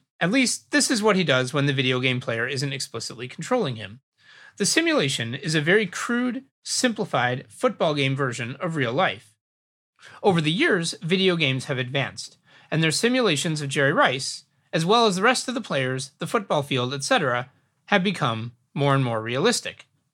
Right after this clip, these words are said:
And then I have pictures of Jerry Rice taken from different video games over time since nineteen ninety-seven, and they become more and more realistic over time.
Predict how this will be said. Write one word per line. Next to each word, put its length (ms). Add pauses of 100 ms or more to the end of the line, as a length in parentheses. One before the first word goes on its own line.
(380)
And 120
then 100
I 80
have 380
pictures 540
of 520 (500)
Jerry 280
Rice 280
taken 300
from 200
different 320
video 260
games 300
over 200
time 460
since 320
nineteen 320
ninety-seven, 640 (340)
and 140
they 60
become 280
more 220
and 100
more 160
realistic 540
over 160
time. 360